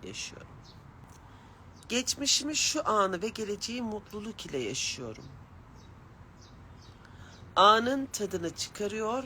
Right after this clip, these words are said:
ve mutlu oluyorum. İçimdeki zenginliği dışıma yansıtmanın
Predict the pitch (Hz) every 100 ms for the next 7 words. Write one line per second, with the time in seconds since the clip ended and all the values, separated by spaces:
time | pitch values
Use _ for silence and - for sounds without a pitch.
0 | 202 175 175 160 - 160 131 113 80 -
1 | - - - - - - - - - -
2 | - - - - - - - - - -
3 | - - - - - - - - - -
4 | - - - 170 - 208 208 208 254 196
5 | 196 180 175 175 180 220 240 170 - 185
6 | 190 180 147 147 - - 147 143 139 135